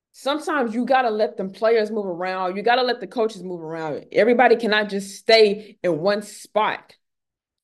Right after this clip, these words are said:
Obviously, I mean, that, that is what,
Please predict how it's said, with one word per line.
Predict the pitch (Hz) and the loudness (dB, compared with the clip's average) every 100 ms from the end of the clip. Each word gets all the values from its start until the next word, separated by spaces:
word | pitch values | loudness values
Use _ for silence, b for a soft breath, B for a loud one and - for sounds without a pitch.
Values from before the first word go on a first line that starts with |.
| _ _ - | _ _ 0
Obviously, | 220 226 226 208 185 175 156 - _ _ - | 2 2 0 -4 -4 -4 -8 -16 _ _ -8
I | 185 | -4
mean, | 180 175 | -2 0
that, | 180 190 202 - - - | 0 2 0 -2 -8 -8
that | 160 196 220 - - | 0 2 0 -2 2
is | 208 214 196 196 - | 2 2 0 -6 -12
what, | 170 185 | -6 -6